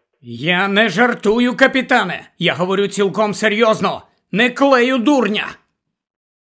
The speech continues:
Я повернувся до вежі, неподалік якої тісно збилася команда,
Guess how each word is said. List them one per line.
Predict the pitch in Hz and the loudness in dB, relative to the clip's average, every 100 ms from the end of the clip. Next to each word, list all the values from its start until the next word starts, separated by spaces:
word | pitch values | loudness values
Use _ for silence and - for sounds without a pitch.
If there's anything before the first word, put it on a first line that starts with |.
| - | -18
Я | 123 131 170 202 | -10 -6 -4 -4
повернувся | 175 175 156 151 156 180 165 - 160 | -2 -4 -2 -4 -4 -4 -6 -6 -6
до | 139 156 | -2 -4
вежі, | 143 156 127 98 104 _ _ _ _ _ - | -2 -4 -6 -10 -16 _ _ _ _ _ -8
неподалік | 185 208 214 220 220 151 | -6 -2 -2 -2 -2 -2
якої | 160 165 190 180 165 | -2 -2 -2 -2 -4
тісно | - 190 185 180 160 | -4 -4 -4 -4 -4
збилася | 117 143 165 156 - 135 | -4 -2 -2 -2 -4 -6
команда, | 147 151 160 180 180 170 | -4 -2 -2 0 -2 -4